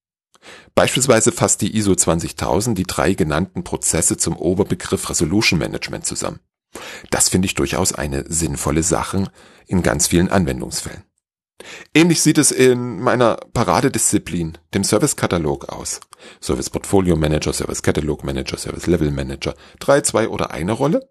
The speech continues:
Wie viel darf's denn sein? Kommt drauf an. Es kommt drauf an, wie die Rahmenbedingungen in deiner I T sind,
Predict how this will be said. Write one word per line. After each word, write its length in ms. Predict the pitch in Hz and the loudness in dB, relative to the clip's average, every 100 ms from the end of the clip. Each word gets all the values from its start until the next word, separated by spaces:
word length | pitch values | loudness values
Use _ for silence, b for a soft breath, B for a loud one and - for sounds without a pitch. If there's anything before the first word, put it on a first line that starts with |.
| - | -6
Wie 80 | 92 | 2
viel 140 | 104 | 2
darf's 240 | 80 - | 2 0
denn 140 | - 85 | 0 0
sein? 260 | 98 143 - _ _ _ _ - 113 - | 0 -2 -6 _ _ _ _ -16 -14 -8
Kommt 260 | - 98 - | 0 2 2
drauf 220 | 78 - | -2 0
an. 200 | 120 92 - B B B B | -4 -6 -12 B B B B
Es 180 | - - | -2 0
kommt 280 | 101 92 | 0 0
drauf 280 | 71 67 - | -2 -2 -4
an, 320 | - 87 180 _ _ - | -6 -4 -6 _ _ -6
wie 100 | 113 | -2
die 120 | 95 | -2
Rahmenbedingungen 1040 | - - 110 110 117 123 135 139 147 156 - _ _ - | -2 -2 -2 -2 0 0 0 0 0 -4 -10 _ _ -2
in 140 | 104 | 2
deiner 300 | 92 82 - | 2 2 -2
I 60 | - | -6
T 260 | - 98 | -6 -2
sind, 340 | 98 104 101 | 2 2 0